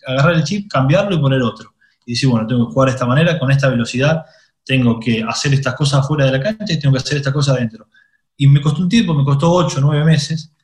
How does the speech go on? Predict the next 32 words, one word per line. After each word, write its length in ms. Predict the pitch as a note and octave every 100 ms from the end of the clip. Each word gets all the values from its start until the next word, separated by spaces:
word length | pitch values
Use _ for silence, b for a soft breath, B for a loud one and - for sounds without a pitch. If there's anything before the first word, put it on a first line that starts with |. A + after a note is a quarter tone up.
| _ -
hasta 200 | A#2 A#2+
que 60 |
empecé 260 | B2 A#2+ C#3
a 40 |
jugar. 360 | B2 A#2+ G#2+ - _ _ _
Y 180 | C3+ C#3
yo 500 | B2+ F3 G3 - -
venía 440 | C#3 C#3+ E3 G3+ -
con 140 | C3+
cinco 320 | - E3 D#3+
años 180 | E3 D#3+
de 60 | C3+
preparación 400 | A#2+ A#2+ A#2+ D3+
en 60 |
Argentina, 480 | C3 - C3+ E3+ C3
por 120 | B2
eso 320 | C#3+ D3 C3+ B B B _ _ _ _ _ _ _ -
cada 240 | F#3 F3
jugador 240 | - F3
necesita, 800 | F3+ C#3 C3 - E3+ - D#3+ D#3+ - _ _ -
necesita 580 | A#2+ B2 A#2+ D#3 C#3+ E3
su 200 | - B2
tiempo, 540 | D#3 E3 D#3+ - - -
necesita, 760 | B2 A#2 - C#3+ D3 D3+ - _ _ -
eh, 720 | A2+ G#2+ G#2 G#2 G#2 G2+ G#2
sobre 220 | - A#2+
todas 180 | A#2+ C#3+
las 80 | C#3
cosas, 300 | D#3 D3 C#3
que 60 | A#2+
los 140 | A#2
sostengan 580 | B2 - D#3+ F3 F#3